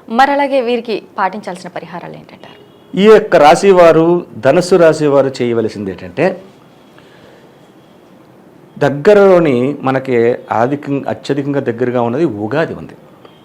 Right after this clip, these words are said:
Speaker 2: దగ్గరగా ఉగాది ఉంది. ఈ యొక్క రాశివారు శ్రీకృష్ణ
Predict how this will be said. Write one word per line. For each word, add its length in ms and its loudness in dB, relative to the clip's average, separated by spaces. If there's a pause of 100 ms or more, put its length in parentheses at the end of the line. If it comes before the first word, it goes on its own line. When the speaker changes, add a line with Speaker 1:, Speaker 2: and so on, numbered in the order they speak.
(840)
Speaker 2:
దగ్గరగా 400 0
ఉగాది 480 0
ఉంది. 360 -10 (520)
ఈ 40 -4
యొక్క 220 2 (300)
రాశివారు 800 2 (460)
శ్రీకృష్ణ 800 -2